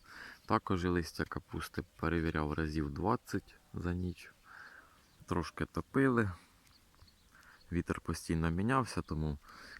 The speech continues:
носили ті гілочки то туди, то туди. Пробували врятувати, тому що багато роботи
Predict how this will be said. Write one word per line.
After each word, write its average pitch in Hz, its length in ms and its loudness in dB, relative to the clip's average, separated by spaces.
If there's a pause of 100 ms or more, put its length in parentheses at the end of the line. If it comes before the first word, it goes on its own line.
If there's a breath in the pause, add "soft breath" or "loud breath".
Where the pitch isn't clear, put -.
носили 78 460 2
ті - 160 -6
гілочки 78 520 0
то 76 140 -2
туди, 78 300 0
то - 140 -4
туди. 120 400 0 (1600 loud breath)
Пробували 76 540 2
врятувати, 98 640 2
тому 76 300 -2
що 69 440 -4 (1700 soft breath)
багато 85 420 4
роботи 78 540 0